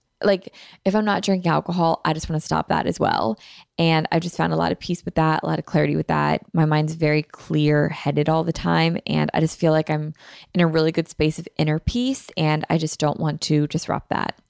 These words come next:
Another thing is that in my first episode, I was saying that I felt insecure for not drinking. And now, a year later,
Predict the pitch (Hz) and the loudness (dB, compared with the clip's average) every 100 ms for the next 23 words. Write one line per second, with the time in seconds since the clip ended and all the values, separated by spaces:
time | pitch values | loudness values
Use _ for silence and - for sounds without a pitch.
0 | _ 202 226 247 254 190 180 175 165 180 | _ 2 4 2 0 0 0 0 0 0
1 | 175 - 196 220 - 180 - 190 - 170 | -2 2 0 2 -2 -2 0 0 0 -2
2 | 170 165 170 202 226 - 160 160 - - | -2 -4 -2 0 0 0 0 0 -2 -4
3 | 165 175 - - 156 - 160 156 - 156 | -2 -4 -4 0 0 0 0 0 -2 -2
4 | 156 - 180 196 - - 160 160 156 160 | -2 2 2 2 0 0 2 4 2 -2
5 | - - - - - - 180 165 170 196 | -8 -20 -20 -20 -20 -4 0 2 2 0
6 | 185 180 160 151 156 | 2 2 2 2 2